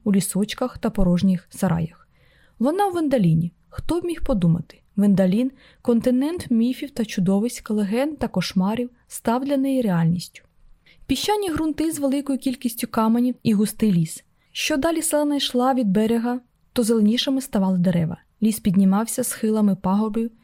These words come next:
місцями здіймалися досить високі гори.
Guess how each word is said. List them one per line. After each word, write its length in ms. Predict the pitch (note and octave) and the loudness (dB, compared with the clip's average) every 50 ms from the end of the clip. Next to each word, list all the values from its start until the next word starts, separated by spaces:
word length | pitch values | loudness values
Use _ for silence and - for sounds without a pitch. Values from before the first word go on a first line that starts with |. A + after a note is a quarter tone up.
| _ - | _ -2
місцями 540 | - A#3 A#3 - - - D4+ D#4+ E4 E4 E4+ E4+ _ _ _ _ - | -2 -2 -2 -2 -2 -2 -2 -2 -2 -4 -8 -12 _ _ _ _ -4
здіймалися 880 | - A3 G#3 - B3+ B3+ A#3 A3 A3+ A#3+ C4 C4 - - D4+ C#4+ C#4+ C#4 - _ - | -4 -4 -2 0 0 0 2 2 2 0 0 0 -2 -4 -4 -4 -4 -6 -10 _ -2
досить 420 | G3+ F#3 A3+ B3+ B3 D4+ B3+ - | 2 2 2 2 0 -4 -6 -4
високі 360 | A3 G#3 - - G#3 G#3 - G#3+ | -4 -4 -2 -2 -4 -2 0 0
гори. 320 | F3 E3 E3 D#3+ - - | 2 2 0 -2 -4 -8